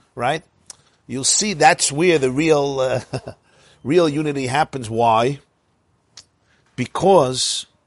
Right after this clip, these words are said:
so you, we would always think pshat is because it's gonna last, because if our differences can work together, it's gonna work. But today we're learning something much deeper. It's because in the,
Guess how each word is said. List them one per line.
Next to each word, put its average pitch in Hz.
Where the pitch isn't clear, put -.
so 151
you, 185
we 214
would 202
always 262
think 147
pshat 139
is 135
because 135
it's 131
gonna 147
last, 170
because 120
if 123
our 123
differences 123
can 113
work 110
together, 101
it's -
gonna 98
work. 117
But 107
today 170
we're 202
learning 180
something 139
much 123
deeper. -
It's 117
because 139
in 131
the, 117